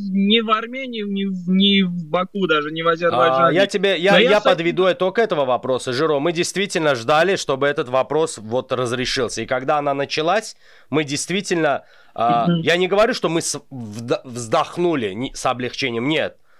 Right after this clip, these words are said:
Speaker 2: Мы просто поняли, что лёд тронулся, а этот лёд застоялся уже около тридцати
Speaker 1: Ага.
Speaker 2: лет. Скажи, а вот через десять лет
Speaker 1: Мгм.
Speaker 2: каким ты представляешь Азербайджан и Армению?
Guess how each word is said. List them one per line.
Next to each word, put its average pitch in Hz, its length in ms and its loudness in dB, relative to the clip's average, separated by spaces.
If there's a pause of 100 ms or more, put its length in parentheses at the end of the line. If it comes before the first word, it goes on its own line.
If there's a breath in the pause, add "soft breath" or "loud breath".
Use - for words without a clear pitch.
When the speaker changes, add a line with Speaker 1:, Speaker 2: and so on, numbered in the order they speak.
(220 soft breath)
Speaker 2:
Мы 156 160 0
просто 147 340 -2
поняли, 208 400 0
что 127 220 -2
лёд 147 240 -2
тронулся, 113 560 -2
а 120 40 0
этот 135 280 -2
лёд 151 240 0
застоялся 131 580 -2
уже 120 140 0
около 123 240 -2
тридцати 151 380 2
Speaker 1:
Ага. 131 100 -2
Speaker 2:
лет. 104 160 -4 (180 loud breath)
Скажи, 202 320 2
а 185 100 4
вот 202 160 0
через 220 280 0
десять 220 400 -2
лет 151 260 2
Speaker 1:
Мгм. - 80 -14 (220 soft breath)
Speaker 2:
каким 180 320 2
ты 180 100 0
представляешь 139 640 0
Азербайджан 131 680 0
и - 20 2
Армению? 104 600 -4